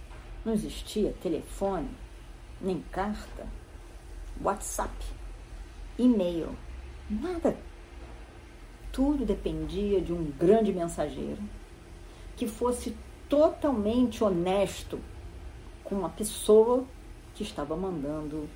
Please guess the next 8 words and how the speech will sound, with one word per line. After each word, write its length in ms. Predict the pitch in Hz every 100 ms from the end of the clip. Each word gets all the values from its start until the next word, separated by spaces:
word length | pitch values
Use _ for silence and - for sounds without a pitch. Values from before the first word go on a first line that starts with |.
| - - - -
a 40 | 165
mensagem. 720 | 151 151 - - - - - - - - - - - - -
Tinha 180 | 196 175
que 100 | -
ter 200 | 196 170
uma 180 | 139 131 - 143
boa 320 | 156 185 202 165
memória 840 | 170 160 165 180 202 214 254